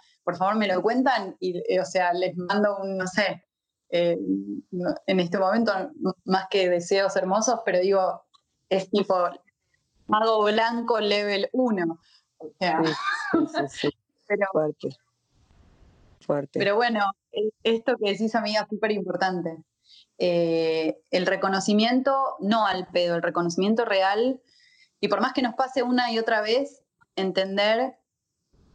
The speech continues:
Speaker 1: ok, esto está sucediendo hoy, es correcto y perfecto para mí. ¿Cuál es el aprendizaje y cómo sigo, no? ¿Qué hago a partir de ahora? ¿Qué va a cambiar? Esta relación no la quiero más.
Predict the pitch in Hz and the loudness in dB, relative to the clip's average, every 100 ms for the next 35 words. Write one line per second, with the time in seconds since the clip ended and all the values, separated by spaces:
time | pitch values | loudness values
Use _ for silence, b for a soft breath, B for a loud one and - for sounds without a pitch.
0 | - 196 196 202 180 175 180 208 - 247 | -4 -4 0 0 0 -4 -4 -4 -2 -4
1 | 254 233 220 202 196 190 190 190 - - | -2 -2 -2 -2 -2 0 2 0 0 0
2 | 180 170 165 180 175 185 214 226 233 196 | 0 0 -2 -6 -4 -2 -2 -2 -2 -2
3 | 190 202 190 185 180 175 175 - 214 240 | -4 -4 -2 0 0 2 0 2 0 0
4 | 240 214 190 190 185 185 180 170 180 175 | 0 0 0 -2 -4 -2 -2 -2 -4 -2
5 | 190 - 220 233 226 - 180 170 330 - | -6 -2 2 2 0 -2 -2 0 -2 -8
6 | - 190 262 320 - _ - 240 233 247 | -2 2 2 0 -4 _ -2 0 2 2
7 | 262 254 220 226 202 196 190 180 180 175 | 2 2 0 0 0 2 2 2 0 -2
8 | 175 226 233 247 247 190 190 190 180 170 | 0 2 4 2 0 -2 0 0 0 -2
9 | - 240 240 233 196 185 247 254 214 185 | -4 -4 0 0 0 0 2 2 0 0
10 | 190 185 175 170 170 - | 0 2 2 0 -2 -6